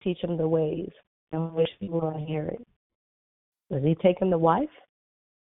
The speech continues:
He taking his queen? No, 'cause that's not her appointed place. So right then and there, it was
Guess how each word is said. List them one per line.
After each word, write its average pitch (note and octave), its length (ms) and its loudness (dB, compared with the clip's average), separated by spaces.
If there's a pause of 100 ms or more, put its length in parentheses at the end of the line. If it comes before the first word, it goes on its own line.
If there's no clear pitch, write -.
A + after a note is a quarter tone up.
(480)
He A#3 100 4
taking B3 320 2
his A#3+ 200 0
queen? C#4 380 0 (800)
No, F3+ 560 2
'cause E3 180 -2
that's E3 240 0
not E3+ 140 -2
her E3+ 140 4
appointed F3+ 520 -4
place. D3+ 340 -6 (4000)
So G3+ 100 6
right G#3 360 2
then A3+ 200 4
and G3+ 180 -2
there, G#3 220 0
it F3+ 60 0
was E3 200 -4